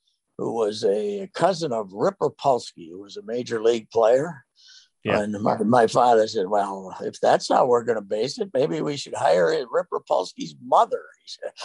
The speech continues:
Speaker 1: said, <laughs> You know, I mean, the fact that Clint Kubiak was raised by Gary doesn't mean he's gonna be a offensive genius, you know, so
Speaker 2: No.
Speaker 1: I,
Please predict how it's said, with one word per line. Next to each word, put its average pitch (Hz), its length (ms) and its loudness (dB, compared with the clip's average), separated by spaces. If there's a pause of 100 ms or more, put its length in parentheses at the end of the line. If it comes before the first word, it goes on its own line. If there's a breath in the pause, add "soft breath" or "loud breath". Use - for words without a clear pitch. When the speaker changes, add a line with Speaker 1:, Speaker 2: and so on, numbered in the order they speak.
(380 loud breath)
Speaker 1:
said, 285 160 6
<laughs> - 100 -12
You 175 80 -2 (100)
know, - 180 -2 (120)
I 160 100 0 (140)
mean, 190 160 -4
the - 120 -16
fact - 400 0
that 165 180 -4
Clint 190 320 -6 (100)
Kubiak - 500 -4 (460 soft breath)
was 151 220 -8
raised 196 400 2
by 180 200 2
Gary 190 440 -4
doesn't - 380 -6
mean 269 240 -8
he's 247 220 -8
gonna 190 180 -6
be 226 220 -4
a 131 220 -2 (400)
offensive - 680 -4
genius, - 680 -8
you 135 160 -10
know, 147 300 -8
so 123 160 -6
Speaker 2:
No. 110 180 2
Speaker 1:
I, - 260 -2